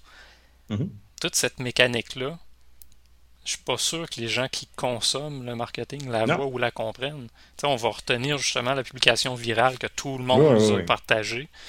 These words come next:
Speaker 2: mais on verra pas
Speaker 1: Et
Speaker 2: les cinquante à côté qui ont servi juste à repartager le même produit de la même façon qu'on l'a fait plein
Speaker 1: Non,
Speaker 2: de
Speaker 1: c'est
Speaker 2: fois.
Speaker 1: en plein ça.
Speaker 2: Ouais.
Speaker 1: Puis c'est normal qu'on retienne le viral, puis c'est normal qu'on retienne les mêmes cinq meilleurs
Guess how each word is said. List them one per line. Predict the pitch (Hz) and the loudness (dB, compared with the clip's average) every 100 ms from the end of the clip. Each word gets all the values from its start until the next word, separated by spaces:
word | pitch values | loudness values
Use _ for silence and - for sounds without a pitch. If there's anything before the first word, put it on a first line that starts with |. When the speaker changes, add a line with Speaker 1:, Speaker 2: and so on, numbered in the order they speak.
| - - - - | -16 -16 -18 -4
Speaker 2:
mais | 131 | 0
on | 135 | 4
verra | 123 113 | 6 6
pas | 151 | 4
Speaker 1:
Et | 135 | 4
Speaker 2:
les | |
cinquante | 123 139 123 143 147 | 6 6 6 4 0
à | 120 | -2
côté | - 123 120 139 147 | -2 -6 -4 -2 -2
qui | - 120 | -2 -4
ont | 120 | -2
servi | - 110 120 | -2 -2 -4
juste | 113 135 131 123 | -4 -2 0 4
à | 120 | 4
repartager | 117 117 117 - 120 113 123 123 117 | 2 -2 -4 -4 -6 -4 -6 -6 -8
le | 120 107 | -10 -8
même | 113 127 | -8 -8
produit | 127 123 113 123 | -6 -6 -6 -8
de | |
la | 113 107 | -6 -6
même | 120 | -8
façon | 131 127 - 123 | -6 -4 -4 -8
qu'on | - 120 | -8 -8
l'a | 110 | -8
fait | - - - - - - - - | -10 -14 -20 -20 -20 -20 -20 -6
plein | 135 156 | 0 0
Speaker 1:
Non, | |
Speaker 2:
de | - | -2
Speaker 1:
c'est | - | -4
Speaker 2:
fois. | 117 | 0
Speaker 1:
en | |
plein | 139 | 0
ça. | 123 180 | 0 0
Speaker 2:
Ouais. | 117 | -2
Speaker 1:
Puis | - 117 113 | 0 0 2
c'est | - - 135 | -2 2 6
normal | 131 135 117 127 156 214 131 | 6 6 4 4 2 2 2
qu'on | 117 107 | 4 4
retienne | 101 90 - 117 120 110 | 4 0 -2 -2 0 0
le | 92 90 | 0 0
viral, | 98 95 98 120 127 | 2 4 4 2 0
puis | 104 - | -4 2
c'est | 110 | 4
normal | 113 104 104 139 180 | 6 6 4 4 2
qu'on | 139 104 | 4 4
retienne | 95 92 - 110 113 | 4 2 0 0 2
les | 95 90 | 2 2
mêmes | 87 90 104 95 90 | 2 4 2 2 -2
cinq | 87 - - 110 104 - | -4 -2 4 6 6 4
meilleurs | 87 90 92 101 90 | 2 4 4 2 2